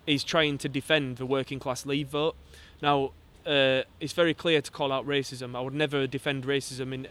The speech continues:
any shape or form, but a lot of people who voted leave from working class backgrounds are not racist and didn't do it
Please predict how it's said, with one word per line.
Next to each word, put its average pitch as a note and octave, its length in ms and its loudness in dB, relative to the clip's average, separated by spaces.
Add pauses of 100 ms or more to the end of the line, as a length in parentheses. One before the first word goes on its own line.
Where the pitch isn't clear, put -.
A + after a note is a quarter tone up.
any C#3+ 260 0
shape C#3 280 0
or B2+ 100 -4
form, B2 400 -2 (420)
but D#3+ 200 10 (360)
a E3 80 6
lot F3+ 220 12
of D#3 140 2
people F3 340 6
who D3+ 140 6
voted D3+ 340 4
leave C#3 380 6
from E3 340 4
working D#3 320 6
class D3+ 220 4
backgrounds C3+ 760 2
are D3+ 80 4
not D#3 220 6
racist D3 580 2
and C#3+ 160 -4
didn't D#3 320 4
do D#3 140 4
it C#3+ 120 4